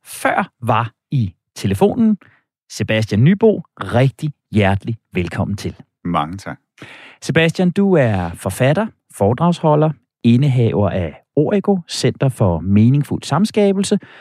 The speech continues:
Speaker 1: og så er du jo ikke mindst forfatter til den bog, jeg står med i, øh, hånden her, Kunsten at sige nej. Den, der blandt andet har guidet mig i denne her uge, hvor jeg i den grad har øvet mig i at sige nej. Det har været mere udfordrende,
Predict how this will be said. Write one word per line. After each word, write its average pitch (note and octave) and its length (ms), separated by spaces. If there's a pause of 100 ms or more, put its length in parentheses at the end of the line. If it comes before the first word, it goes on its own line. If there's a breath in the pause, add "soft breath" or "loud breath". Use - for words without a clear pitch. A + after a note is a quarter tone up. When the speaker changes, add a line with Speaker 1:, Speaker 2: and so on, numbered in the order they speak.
(380 loud breath)
Speaker 1:
og C3 120
så D#3+ 120
er F3+ 40
du G3+ 80
jo D#3 80
ikke E3 160
mindst D#3+ 280
forfatter B2+ 460
til D3 160
den C#3 140
bog, C#3 220
jeg C#3 80
står C3 220
med C3 240
i, B2+ 280
øh, G#2 200
hånden B2+ 320
her, - 300 (120)
Kunsten D3 580
at A#2 100
sige G#2+ 220
nej. B2+ 240 (180)
Den, F3 180
der D3+ 320 (220)
blandt C3 320
andet F#3+ 340
har G3+ 100 (100)
guidet B2+ 500
mig A#2 360
i E3+ 80
denne C3 220
her D3 200
uge, C3+ 280
hvor C3 100
jeg A2 240
i - 60 (200)
den A#3+ 120 (160)
grad C3+ 280 (120)
har - 160 (140)
øvet A2 380
mig C3+ 120 (100)
i G2+ 120 (240)
at B2+ 60
sige C3 160
nej. F#2 240 (1400 loud breath)
Det A2 80
har B2 80
været B2+ 160
mere F3 160
udfordrende, D3+ 680